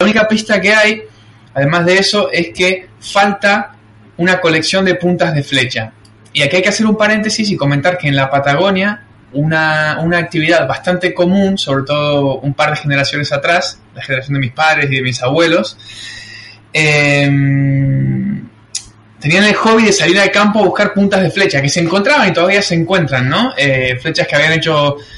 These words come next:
eh, gente de los pueblos originarios talladas en piedra, y hay gente que tiene verdaderas colecciones que son muy, muy, muy, eh, bonitas y muy impresionantes. Y la novela parte de la premisa de decir, bueno,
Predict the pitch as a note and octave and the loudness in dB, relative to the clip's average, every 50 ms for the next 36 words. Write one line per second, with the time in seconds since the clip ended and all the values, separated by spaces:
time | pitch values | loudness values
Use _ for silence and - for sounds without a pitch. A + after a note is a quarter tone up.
0 | - - - - - - - - C#3 C3 B2+ B2 - D#3 D#3 C#3+ F3 E3+ D#3+ D#3 | -20 -20 -20 -20 -20 -20 -10 -6 -4 -4 -4 -4 -6 -6 -4 -2 0 0 0 0
1 | D#3+ - F3 E3+ E3 E3+ E3 D#3+ E3 F3 F#3 F#3 F#3 F3+ - - - C#3 B2 D#3 | 0 2 2 2 2 2 0 -2 0 0 2 2 2 0 0 -2 -4 -4 0 2
2 | D#3+ E3 E3 E3 E3+ E3+ E3+ E3 - G#3 A3 A3+ A3+ A3+ A3+ B3 C4 - - - | 2 2 2 2 2 0 -2 0 0 2 2 2 2 2 2 2 0 -2 -6 -12
3 | - - - - - - - E3 E3 A3 A3 G#3+ G3 F#3+ F#3 G3+ G3+ G3+ F#3+ F3 | -20 -20 -20 -20 -10 -4 -4 0 0 2 2 2 0 0 0 0 2 2 2 4
4 | D#3+ D3+ D#3 D#3+ F3 F3+ - - D3 C#3+ C3+ - - D#3+ E3+ E3+ - - C#3 - | 4 4 4 4 2 0 0 0 0 0 0 0 0 0 0 -2 -4 -6 -6 -4
5 | - D3 D3 C#3+ C#3+ C#3 C3+ C#3 C#3+ D3+ D3 C#3+ C#3+ D3 C#3+ C#3 C#3 C#3+ D3 D3 | -2 -2 0 0 2 2 2 2 2 2 2 2 2 2 2 2 2 2 0 0
6 | D3 C#3+ C3+ B2+ A#2+ A#2 A2+ - - A#2 A2+ A2+ A2+ A#2 A#2 B2 C3+ C#3 - F3+ | 0 0 0 -2 -2 -4 -6 -8 -12 -12 -10 -10 -10 -8 -6 -6 -4 -2 -2 -4
7 | E3+ C#3 C3+ C#3 C#3+ C#3 C#3 C3+ - - C3 B2+ A#2+ A2 A2 A#2 A2 A2 - - | -4 -2 0 0 0 0 -2 -6 -6 -4 -4 -4 -4 -6 -6 -10 -12 -14 -14 -16
8 | - - - - - - - - - - - - C#3 C#3+ C#3+ C#3+ C#3+ C#3+ D3 D3 | -18 -20 -20 -20 -20 -20 -20 -20 -20 -20 -10 -4 -2 0 2 2 2 2 2 2
9 | D#3 D#3 E3+ F#3+ G#3+ G#3+ G#3+ F#3+ F#3 F3+ F#3 F3+ F3 E3+ D#3+ D#3 D3 D3+ D3+ D3+ | 2 2 2 4 2 2 2 2 0 2 2 2 2 4 4 2 2 2 0 0
10 | E3 D#3+ - F#3 F3+ E3 D3+ D3 C#3+ - E3 D#3 D3+ D#3 D3 C3+ B2 - - | 0 0 0 0 2 2 2 0 0 0 0 0 2 0 0 -2 -4 -8 -12